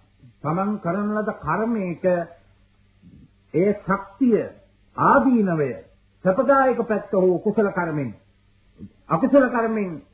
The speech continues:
ආදීනව පැත්ත කිසිම කෙනෙකුට බාර දෙන්න බෑ. අප කරන ලද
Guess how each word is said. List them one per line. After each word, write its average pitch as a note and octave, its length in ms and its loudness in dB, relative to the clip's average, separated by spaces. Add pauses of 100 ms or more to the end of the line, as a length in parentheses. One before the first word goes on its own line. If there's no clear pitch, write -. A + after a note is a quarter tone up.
ආදීනව C4 580 0
පැත්ත F#3+ 340 -4 (180)
කිසිම A3+ 480 -4
කෙනෙකුට G3 400 0
බාර F3 320 2
දෙන්න D#3+ 240 -2
බෑ. C#3+ 280 0 (600)
අප D#3 140 -2
කරන G#3+ 340 0
ලද G#3 200 0